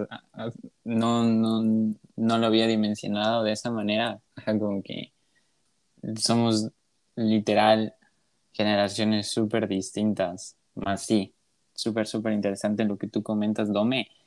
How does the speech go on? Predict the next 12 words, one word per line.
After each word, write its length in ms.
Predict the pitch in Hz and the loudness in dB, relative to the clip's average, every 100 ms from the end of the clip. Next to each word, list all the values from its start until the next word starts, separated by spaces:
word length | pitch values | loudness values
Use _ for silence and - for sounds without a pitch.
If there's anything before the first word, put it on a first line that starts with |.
| _ | _
Y 480 | - 113 107 104 101 95 | 0 4 8 8 6 4
bueno, 480 | 113 113 104 98 - - _ _ _ _ - | 4 6 6 2 -2 -14 _ _ _ _ 2
también 320 | 110 113 113 | 6 6 4
como 240 | 117 113 | 4 2
que 100 | 107 | 2
ya 160 | 107 107 | 4 6
retomando 720 | 120 107 107 110 113 113 110 | 4 2 0 2 2 2 2
un 280 | 127 127 135 | 2 2 2
poco 480 | 123 117 120 117 117 - | 2 2 4 2 2 -4
el 160 | 107 | -6
tema 340 | - 107 113 110 | -2 0 2 2
de, 380 | 104 98 92 | 2 0 -2